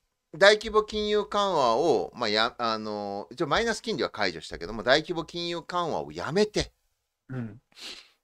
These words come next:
Speaker 1: 緩和的な経済政策をやめれば、こういうクソみたいな仕事というのは消えざるを得なくなります。で、
Speaker 2: ね。
Speaker 1: そうすると、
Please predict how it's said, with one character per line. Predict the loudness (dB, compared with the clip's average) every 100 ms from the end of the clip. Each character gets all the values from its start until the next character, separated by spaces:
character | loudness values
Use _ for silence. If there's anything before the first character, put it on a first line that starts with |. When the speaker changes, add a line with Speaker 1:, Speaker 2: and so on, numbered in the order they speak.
| _
Speaker 1:
緩 | -14 -2 0 2
和 | 2
的 | 0 -2
な | -2 2
経 | 2 6
済 | 4
政 | 4 -2
策 | -4 -4
を | -2
や | -2 2
め | 6 8
れ | 8
ば、 | 6 -2 _ _ _ _
こ | 2 2
う | 2
い |
う | -2
ク | -4
ソ | -4 -4
み | 2
た | 2
い | 2
な | 0
仕 | -2 -4
事 | -4 -4
と | -4
い | -4
う | -2
の | -2
は | -2
消 | 2 4
え |
ざ | 4 2
る | 0
を |
得 | -4
な | -6
く | -8
な | -10
り | -12
ま | -20
す。 | -20 -20 _ _ _ _ _ _ _ _ _ _ _ -8
で、 |
Speaker 2:
ね。 | 0
Speaker 1:
そ | 2
う | 0
す | -4
る | -4
と、 | 4 8 8 6